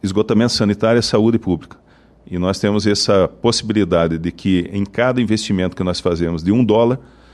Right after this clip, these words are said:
deixar de gastar cinco dólares em saúde pública. Então, isso é algo muito razoável, que nos motiva dia a dia,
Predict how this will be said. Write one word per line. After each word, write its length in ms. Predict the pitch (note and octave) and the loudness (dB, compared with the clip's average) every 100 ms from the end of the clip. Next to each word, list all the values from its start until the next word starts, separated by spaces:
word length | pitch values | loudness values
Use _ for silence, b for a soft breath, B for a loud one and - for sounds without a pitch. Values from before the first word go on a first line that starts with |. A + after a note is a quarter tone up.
| b - | b -4
deixar 360 | G2 - A2+ | -4 0 0
de 80 | A2 | 2
gastar 340 | G#2+ G#2 A2+ G#2+ | 0 0 0 0
cinco 400 | - C#3+ C#3+ A2+ | 0 0 2 2
dólares 480 | G#2 A2+ A#2 A2 | 2 2 2 0
em 60 | A2 | -2
saúde 400 | - G2 G#2 G2+ | 0 0 2 0
pública. 400 | - E2 F2 D2 | -4 -6 -6 -6
Então, 240 | - G#2+ A2 | -4 -2 -2
isso 220 | - A2 | 0 2
é 300 | A2 G2+ F#2 B B B B | 4 2 0 B B B B
algo 300 | - G2 G#2 | -2 0 0
muito 320 | A2 C3+ E3 - | 2 2 2 0
razoável, 640 | A2 G2 G2 A#2 C3 - b b b - | 0 2 2 2 -2 -6 b b b -4
que 100 | G2 | 0
nos 200 | G#2 A2 | 0 0
motiva 520 | G#2 - C#3 C3+ G#2 | 0 2 2 4 2
dia 240 | G#2+ G#2 | 2 2
a 40 | F#2 | 2
dia, 400 | F#2+ A2+ C3 | 2 2 2